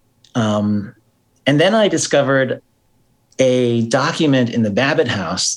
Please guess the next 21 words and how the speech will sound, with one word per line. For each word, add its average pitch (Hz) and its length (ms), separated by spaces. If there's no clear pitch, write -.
that 110 220
led 135 260
me 135 360
to, 110 800
uh, 101 380
the 101 100
National 131 400
Archives 123 560
of 117 100
San 92 240
Francisco. 226 800
I 131 80
knew 170 220
that 240 280
Art 160 200
Babbitt 160 360
sued 254 380
the 214 80
Disney 156 360
company 98 580
twice. - 680